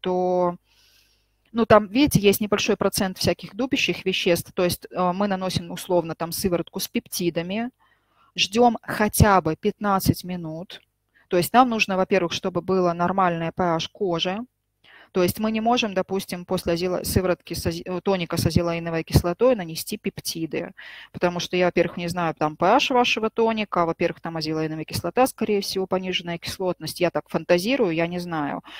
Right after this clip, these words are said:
То есть, соответственно, нужно там ждать хотя бы полчаса, наверное, чтобы восстановилась кислотность. Потом мы наносим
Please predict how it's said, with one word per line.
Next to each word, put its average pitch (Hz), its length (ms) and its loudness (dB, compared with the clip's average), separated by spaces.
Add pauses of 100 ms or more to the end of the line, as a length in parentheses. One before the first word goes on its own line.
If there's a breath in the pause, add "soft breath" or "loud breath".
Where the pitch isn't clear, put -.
(280 loud breath)
То 185 80 2
есть, 175 140 0
соответственно, 180 460 0
нужно 180 320 -6
там 160 180 -6
ждать 170 280 6
хотя 160 240 4
бы 156 100 -4
полчаса, 165 460 0
наверное, 156 320 -4
чтобы - 240 -8
восстановилась 170 460 -2
кислотность. - 680 2 (300 loud breath)
Потом 185 340 0
мы 175 140 2
наносим 165 540 -4